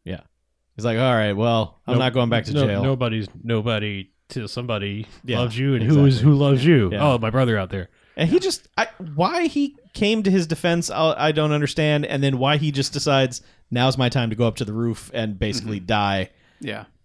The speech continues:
Speaker 3: It doesn't, it, none of it, it
Speaker 1: No.
Speaker 3: makes sense.
Speaker 1: No, it's just, it's pure nonsense.
Speaker 3: Yeah, but that's how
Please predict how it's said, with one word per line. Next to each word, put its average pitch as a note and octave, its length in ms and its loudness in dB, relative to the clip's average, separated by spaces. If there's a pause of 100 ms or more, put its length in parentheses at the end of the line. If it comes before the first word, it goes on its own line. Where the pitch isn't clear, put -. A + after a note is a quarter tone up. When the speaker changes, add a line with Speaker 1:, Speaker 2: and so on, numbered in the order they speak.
(340)
Speaker 3:
It A#2 140 -8
doesn't, A2 260 -2
it, B2 120 -4
none C3 200 4
of A2 100 2
it, - 180 -4 (160)
it - 80 -10
Speaker 1:
No. A2 160 -2
Speaker 3:
makes G2+ 240 -6
sense. - 240 -12
Speaker 1:
No, G2 220 -6 (120)
it's G2+ 220 -10
just, - 160 -14
it's - 260 -10 (280)
pure - 180 -6
nonsense. F2+ 460 -16 (460)
Speaker 3:
Yeah, G3 240 2 (420)
but B2+ 280 2 (160)
that's A#2 280 -2
how A#2 380 0